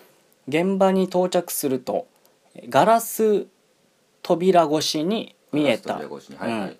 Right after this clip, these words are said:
Speaker 2: そのオフィスは、
Speaker 1: うん。
Speaker 2: 誰もおらず、
Speaker 1: うん。
Speaker 2: 机と棚が並べてあるだけで、
Speaker 1: うん。
Speaker 2: 書類などもない空きオフィスのような状態でしたと。
Speaker 1: ほいほいほい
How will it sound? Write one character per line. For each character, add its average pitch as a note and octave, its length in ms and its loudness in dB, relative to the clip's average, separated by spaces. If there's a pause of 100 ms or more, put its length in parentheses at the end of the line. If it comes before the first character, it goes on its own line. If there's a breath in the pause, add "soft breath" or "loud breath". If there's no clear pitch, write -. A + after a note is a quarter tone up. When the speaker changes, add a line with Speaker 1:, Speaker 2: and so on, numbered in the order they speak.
Speaker 2:
そ - 200 -2
の C3+ 120 2
オ D#3 40 2
フ D3 80 -12
ィ C3 100 0
ス - 160 -6
は、 F3+ 240 4
Speaker 1:
う - 80 -4
ん。 - 140 -10 (120)
Speaker 2:
誰 G3 260 2
も A3 300 -2
お G3 60 2
ら B2 160 0
ず、 A2+ 280 -6
Speaker 1:
う C3 60 -8
ん。 A#2+ 220 -6
Speaker 2:
机 A3+ 440 -4
と G#3 140 -6
棚 F3 400 -2
が E3 120 2
並 D#3 280 0
べ D#3 140 -4
て D3+ 100 -2
あ C#3+ 100 2
る - 120 -8
だ F#2 160 -12
け G2+ 180 -8
で、 C#3+ 300 4
Speaker 1:
う C3 80 -4
ん。 G2 160 -6
Speaker 2:
書 - 240 -4
類 G#3+ 220 4
な G#3 120 2
ど B2+ 140 -2
も E2+ 160 -10
な A#2+ 180 0
い A2 200 -4 (340)
空 - 100 -8
き A3+ 200 -4
オ A#3+ 60 0
フ - 100 -12
ィ D#3 100 -4
ス - 180 -12
の C#3 140 -6
よ C#3 100 -4
う - 20 -6
な G3+ 140 0
状 A2 220 -6
態 G2+ 180 -6
で F#2+ 100 -8
し - 100 -8
た F#2 100 -8
と。 - 120 -12
Speaker 1:
ほ D3+ 120 0
い A#2+ 40 2
ほ F2 180 -6
い - 20 -10
ほ G#2 80 -10
い - 20 -6